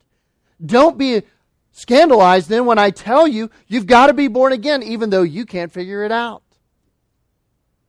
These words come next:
Not in this world, uh, by this world's reasoning. Nicodemus, remember this.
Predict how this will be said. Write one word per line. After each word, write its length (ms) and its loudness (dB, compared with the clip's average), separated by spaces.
Not 220 -6
in 140 -10
this 280 -10
world, 420 0
uh, 100 -2
by 260 -2
this 380 -6
world's 440 -4
reasoning. 640 -16
Nicodemus, 680 -8
remember 560 -8
this. 720 -6